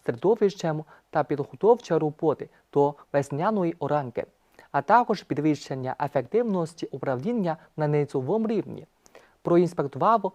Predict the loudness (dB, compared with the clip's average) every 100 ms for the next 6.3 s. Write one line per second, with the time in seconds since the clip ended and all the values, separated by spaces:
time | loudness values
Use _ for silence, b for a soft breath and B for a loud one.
0 | _ -12 -4 0 0 0 -4 -8 -6 -6
1 | -2 -2 -2 -4 0 0 0 -2 0 -2
2 | 0 0 0 0 0 B B -6 -4 -2
3 | 0 0 0 -2 -2 0 0 -2 b b
4 | b b -2 0 0 0 0 2 2 2
5 | 0 0 -4 -2 -2 -4 -8 -12 -8 -6
6 | -4 -2 -2